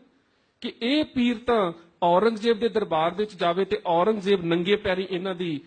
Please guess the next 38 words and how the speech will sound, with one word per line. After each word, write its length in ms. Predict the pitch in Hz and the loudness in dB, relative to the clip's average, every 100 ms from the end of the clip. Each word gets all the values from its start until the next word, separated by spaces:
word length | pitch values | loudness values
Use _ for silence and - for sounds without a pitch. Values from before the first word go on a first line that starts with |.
| - | -6
ਇਸਤਕਬਾਲ 540 | 196 - 196 180 175 | -4 -4 -6 -2 -2
ਕਰਨ 260 | 165 160 156 | -2 -4 -2
ਵਾਸਤੇ 320 | 147 143 - | -2 -2 -6
ਆਉਂਦਾ, 260 | 139 143 175 175 | -6 -6 -6 -4
ਐਵੇਂ 280 | 175 190 | -4 -2
ਨਹੀਂ 100 | 170 | -4
ਸੀ 160 | 151 160 | -6 -8
ਆਉਂਦਾ। 240 | 135 135 | -8 -8
ਪੀਰ 280 | 208 196 175 | -10 -8 -8
ਜੀ 120 | 160 | -8
ਦਾ 100 | 175 | -8
ਰੁਤਬਾ 280 | 170 - 151 | -8 -10 -8
ਹੀ 80 | 170 | -8
ਇੰਨਾ 180 | 127 120 | -6 -8
ਉੱਚਾ 260 | 113 - | -10 -14
ਸੀ। 160 | 120 - _ _ _ _ _ - | -14 -16 _ _ _ _ _ -10
ਤੇ 60 | |
ਹੁਣ 180 | 160 165 202 | -8 -8 -4
ਉਹ 160 | 240 | -4
ਪੀਰ 260 | 254 226 190 | -2 -4 -4
ਜੀ 100 | 190 | -2
ਜਿਹੜੇ 260 | 185 185 | 0 0
ਨੇ, 140 | 160 135 - _ _ _ | -2 -6 -12 _ _ _
ਜਿਹਦੇ 240 | 185 226 269 - | -8 -4 -2 0
ਆਪਣੇ 340 | 185 240 294 | 0 2 2
ਮੁਰੀਦ 280 | 285 277 277 | 2 0 0
ਸੀ, 260 | 254 208 151 _ _ | -4 -8 -8 _ _
ਉਹ 60 | 190 | -6
ਗੁਰੂ 220 | 156 165 | -4 -4
ਦਾ 120 | 160 | -4
ਮੁਰੀਦ 260 | 143 131 120 | -6 -8 -10
ਬਣ 220 | 110 101 | -14 -18
ਗਿਆ। 140 | 101 - _ _ _ _ _ - | -18 -20 _ _ _ _ _ 0
ਇਵੇਂ 300 | 190 202 262 | 2 2 2
ਦਾ 140 | 277 | 0
ਮੁਰੀਦ 300 | 262 208 202 | 0 -2 -2
ਬਣਿਆ 400 | 170 139 139 156 208 _ _ _ _ | -4 -2 -2 -4 -6 _ _ _ _
ਤੇ 100 | 240 | -4